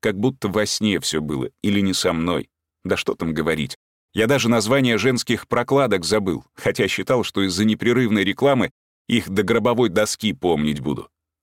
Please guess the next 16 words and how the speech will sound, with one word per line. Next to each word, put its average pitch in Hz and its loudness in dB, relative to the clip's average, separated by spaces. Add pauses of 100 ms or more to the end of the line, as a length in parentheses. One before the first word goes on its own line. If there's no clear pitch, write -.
Поэтому 110 0
сейчас - -4
и 110 -4
соображал 123 0
так 87 -2
долго, 104 2
на 92 0
кого 123 0
же 92 -2
похож 98 0
пленный. 90 0 (480)
А 110 0
всё 202 0
оказалось 160 0 (340)
так - -6
просто. - 0